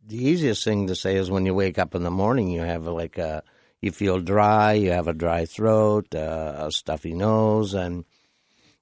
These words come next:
usually it's because the, the air in your home, everything's shut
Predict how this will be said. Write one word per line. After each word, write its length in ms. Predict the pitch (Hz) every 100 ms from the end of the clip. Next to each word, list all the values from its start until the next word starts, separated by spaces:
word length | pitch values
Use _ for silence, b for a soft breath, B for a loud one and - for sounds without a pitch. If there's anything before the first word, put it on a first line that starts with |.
| -
usually 520 | 131 139 139 127 127
it's 120 | 110
because 460 | - 113 117 110 98
the, 240 | 110 107 b b b b -
the 220 | 120 107 -
air 320 | 143 143 139
in 180 | 127 117
your 200 | 107 104
home, 640 | 87 - 202 120 101 123 - _ -
everything's 380 | 156 156 135
shut 360 | - 147 135